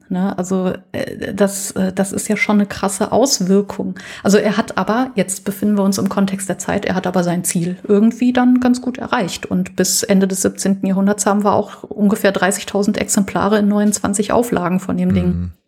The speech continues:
Speaker 1: Also ich sag mal, ähm, äh, er hat, er wusste, und hier spielt der Buchdruck natürlich auch eine Rolle, den, äh,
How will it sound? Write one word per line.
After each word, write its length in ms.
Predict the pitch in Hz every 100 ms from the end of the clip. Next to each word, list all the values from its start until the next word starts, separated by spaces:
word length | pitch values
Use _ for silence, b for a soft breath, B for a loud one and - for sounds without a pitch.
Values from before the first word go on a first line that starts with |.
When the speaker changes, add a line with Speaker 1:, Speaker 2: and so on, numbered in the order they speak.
| _ -
Speaker 1:
Also 320 | 190 180 185 B B B B B B
ich 160 | 196
sag 220 | 214 202 214
mal, 360 | 202 202 196 196
ähm, 300 | 196 190 190 190 B B B _ _
äh, 340 | - 202 202 -
er 240 | 202 -
hat, 320 | 233 - -
er 180 | - 185
wusste, 520 | 220 - - 285 294 - _ _
und 180 | 220 208 -
hier 180 | 220
spielt 320 | - - 214 208
der 100 | 170
Buchdruck 520 | 208 294 - 190 -
natürlich 420 | 185 - 185 -
auch 180 | 175 185
eine 80 | 180
Rolle, 300 | 170 185 247
den, 320 | 196 190 185
äh, 800 | - 175 175 165 - - 196